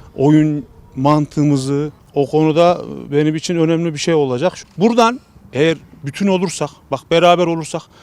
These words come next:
şimdi basket takımı ne oldu? Seyirci aldı, takımı Süper Lig'e çıkarttı. Yani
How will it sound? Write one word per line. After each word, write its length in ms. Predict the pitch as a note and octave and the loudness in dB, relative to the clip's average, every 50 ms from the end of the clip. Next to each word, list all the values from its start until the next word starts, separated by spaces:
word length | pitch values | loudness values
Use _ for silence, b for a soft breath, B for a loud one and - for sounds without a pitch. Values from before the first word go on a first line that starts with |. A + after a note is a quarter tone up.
| B B | B B
şimdi 240 | - - D#3+ E3 D3+ | -12 -10 -8 -4 0
basket 340 | E3+ F3+ - - - F3 - | 0 0 0 -2 -6 -8 -8
takımı 320 | - E3+ D3+ E3+ F3 F3 | -10 -10 -6 -6 -4 -4
ne 40 | F3+ | -2
oldu? 240 | F#3 D3 C3 C#3 D#3+ | -2 -4 -4 -6 -10
Seyirci 420 | - - E3 E3 E3 D#3 D3+ D#3+ | -10 -4 -4 -4 -4 -4 -4 -4
aldı, 360 | D3+ D#3+ D#3+ C#3+ D3 F3 F3 - - | -2 -2 -2 -4 -4 -6 -8 -8 -8
takımı 320 | - D#3 D3 D#3+ D#3+ F3 F3 C#3+ - - - | -10 -8 -8 -6 -8 -8 -8 -10 -12 -14 -16
Süper 300 | - - - C3 C#3 C#3+ | -18 -14 -10 -8 -6 -6
Lig'e 160 | D3 C#3+ C3+ C3 | -6 -6 -8 -10
çıkarttı. 280 | - - - F#2 - - - - B B B B B B B B B B | -10 -12 -16 -16 -16 -20 -20 -20 B B B B B B B B B B
Yani 260 | - B2+ E3+ G3 D3+ | -4 -4 -2 -2 -4